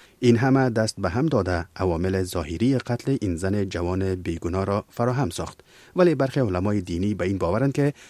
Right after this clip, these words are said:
راسخ شدن بی‌نظیر عقاید خرافاتی در جامعه که فرخنده برای مبارزه در برابر آن کمر بسته بود، یک عامل اساسی این فاجعه پنداشته می‌شود. او که دارای دانش دینی بود، به تعویذ،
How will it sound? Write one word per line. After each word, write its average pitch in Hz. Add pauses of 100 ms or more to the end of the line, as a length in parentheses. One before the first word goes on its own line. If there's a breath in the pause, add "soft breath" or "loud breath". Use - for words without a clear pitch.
(140)
راسخ 92
شدن 104
بی‌نظیر 92
عقاید 92
خرافاتی 85
در 87
جامعه 85
که 139 (280 loud breath)
فرخنده 123
برای 101
مبارزه 85
در 85
برابر 85
آن 135
کمر 87
بسته 78
بود، 147 (220 soft breath)
یک 98
عامل 95
اساسی 92
این 113
فاجعه 85 (100)
پنداشته 95
می‌شود. 92 (680 loud breath)
او 147
که 165
دارای 120
دانش 101
دینی 101
بود، 92
به 90
تعویذ، 107